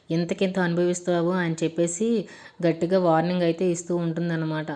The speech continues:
పక్కనే చే-, మహి ఉంటున్నా కూడా. చిన్ని ఏమో ఆ మాటలకైతే అలా కళ్ళు విరిచి అలా ఉండిపోయిందనమాట. అక్కడి నుంచి ఆవిడేమో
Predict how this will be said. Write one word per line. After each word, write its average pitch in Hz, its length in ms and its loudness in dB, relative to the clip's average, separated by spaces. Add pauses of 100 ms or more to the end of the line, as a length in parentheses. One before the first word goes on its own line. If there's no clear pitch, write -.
(380)
పక్కనే 170 680 -2
చే-, 160 220 0
మహి 156 320 0
ఉంటున్నా 165 420 0
కూడా. 156 340 -2 (720)
చిన్ని 190 180 6
ఏమో 196 260 6
ఆ 185 120 6
మాటలకైతే 175 680 2
అలా 185 240 4
కళ్ళు 175 360 2
విరిచి 185 460 2 (420)
అలా 170 200 4
ఉండిపోయిందనమాట. 175 800 0
అక్కడి 165 280 -2
నుంచి 170 260 0
ఆవిడేమో 170 680 0